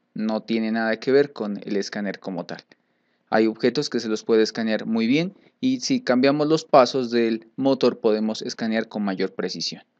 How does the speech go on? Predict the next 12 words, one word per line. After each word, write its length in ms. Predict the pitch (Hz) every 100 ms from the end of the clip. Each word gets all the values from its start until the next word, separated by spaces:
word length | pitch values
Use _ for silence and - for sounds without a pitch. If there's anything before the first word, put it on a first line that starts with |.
| _ _ _ _ _ _ _ _ _ _ _
Como 160 | - 247
se 100 | -
pueden 160 | 156
dar 120 | 202 202
cuenta, 200 | 180 170
es 80 |
una 140 | 156 139
forma 260 | 139 131
muy 240 | 127 147 147
sencilla 560 | 147 139 123 113 131 - _ _ -
de 200 | 113 -
utilizar 720 | 123 120 113 110 120 117 139